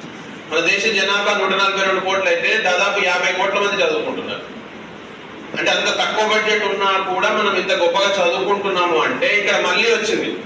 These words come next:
విద్య గొప్పదా, ధనం గొప్పదా? ధనం తక్కువ పెట్టినా కూడా గవర్నమెంట్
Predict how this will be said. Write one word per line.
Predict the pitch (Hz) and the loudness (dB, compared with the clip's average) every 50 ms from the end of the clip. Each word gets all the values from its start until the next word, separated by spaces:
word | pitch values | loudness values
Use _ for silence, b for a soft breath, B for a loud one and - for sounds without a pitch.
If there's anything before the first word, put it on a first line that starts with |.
| - - - | -10 -10 -8
విద్య | - - 196 202 202 202 | -4 -2 0 0 0 0
గొప్పదా, | 202 202 202 202 - - - - - - - - - - - | 0 2 2 2 2 2 0 -2 -4 -6 -8 -10 -8 -4 -2
ధనం | - 214 214 214 208 | 0 0 0 0 0
గొప్పదా? | 196 190 - - - - - - - - - - - - - - - 220 - - 208 196 190 - 139 135 - - - - - - - - | 0 0 2 0 0 0 -2 -4 -6 -8 -12 -12 -14 -14 -14 -14 -14 -12 -8 -6 -4 -4 -4 -6 -6 -8 -8 -10 -10 -12 -12 -12 -6 -4
ధనం | - - 202 208 220 220 - | -2 0 2 2 2 2 0
తక్కువ | - 226 220 220 220 220 226 | 0 0 0 0 2 2 2
పెట్టినా | 214 214 220 220 208 | 2 2 2 2 2
కూడా | 208 208 208 202 | 2 2 2 2
గవర్నమెంట్ | 196 175 170 170 175 175 175 180 170 165 156 175 | 2 4 4 4 4 2 2 0 0 0 2 2